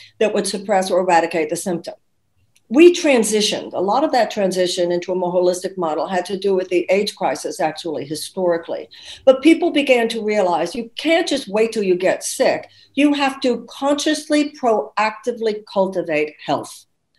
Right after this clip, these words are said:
There are things you do to cultivate health through diet, through exercise, through lifestyle, et cetera. And so you, there was an understanding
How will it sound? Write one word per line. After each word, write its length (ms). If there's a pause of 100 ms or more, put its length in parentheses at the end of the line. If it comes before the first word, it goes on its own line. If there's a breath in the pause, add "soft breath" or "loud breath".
There 140
are 40
things 300
you 140
do 180
to 280 (160)
cultivate 440
health 360 (260 loud breath)
through 160
diet, 400
through 140
exercise, 540
through 120
lifestyle, 640
et 160
cetera. 500 (560 loud breath)
And 440
so 440
you, 560
there 140
was 120
an 120
understanding 1080